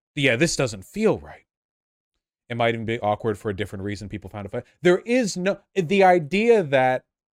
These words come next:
there would be a two-to-one dislike ratio on a Mister Beast video because people were slightly awkward in it is delusional.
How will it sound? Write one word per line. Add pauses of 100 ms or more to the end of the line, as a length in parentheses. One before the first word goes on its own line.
(260)
there
would
be
a
two-to-one
dislike
ratio
on
a
Mister
Beast
video (380)
because
people
were
slightly (100)
awkward
in
it (260)
is
delusional.